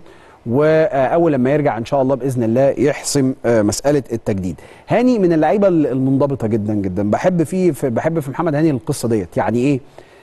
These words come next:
آه، العب يا هاني، هاني موجود. هنجيب خالد عبد الفتاح، هاني موجود.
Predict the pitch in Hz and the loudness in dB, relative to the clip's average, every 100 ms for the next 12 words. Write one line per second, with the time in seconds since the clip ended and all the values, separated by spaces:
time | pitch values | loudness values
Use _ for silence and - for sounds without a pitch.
0 | _ - 120 131 185 165 151 185 185 147 | _ -2 0 2 2 2 0 0 2 2
1 | 165 156 131 127 127 104 - _ 120 151 | 2 2 0 0 0 -2 -12 _ -2 0
2 | 160 180 165 139 131 - 180 127 104 160 | 0 0 0 -2 -4 0 0 0 -2 0
3 | 156 131 123 123 | 0 0 -2 -2